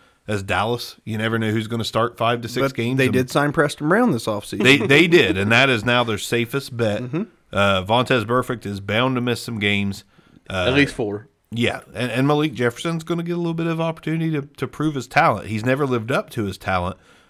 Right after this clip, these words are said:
Speaker 1: uh, but he's definitely gonna get at least a three to four game, uh, you know, audition at some point in the season.
Speaker 2: And absolute, uh, speed demon, ran four five two.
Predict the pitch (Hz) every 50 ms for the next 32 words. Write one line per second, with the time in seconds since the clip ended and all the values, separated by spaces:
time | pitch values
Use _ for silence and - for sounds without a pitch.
0 | _ _ - 98 101 101 98 95 101 101 95 92 92 98 123 127 131 - 135 117
1 | 104 98 101 101 92 95 95 92 95 85 101 101 - - 98 92 - - - 98
2 | 101 101 95 90 92 - 101 101 98 92 90 95 95 95 95 95 90 90 87 85
3 | 85 85 85 - - - 95 95 87 87 82 85 - - 90 92 90 87 92 95
4 | 92 90 - - 92 87 85 - - - 101 90 85 - - 95 92 - - -
5 | - - 78 78 - 90 - - - _ _ _ _ _ - 139 135 131 120 120
6 | - _ _ _ _ _ _ _ - 87 101 127 - - - 131 123 117 - -
7 | - - - 123 123 123 120 113 101 - - - - - - - - 131 120 117
8 | 117 117 113 113 123 131 135 - 117 110 110 110 107 - - 110 107 - - 117
9 | 110 107 107 107 - - 110 107 113 120 -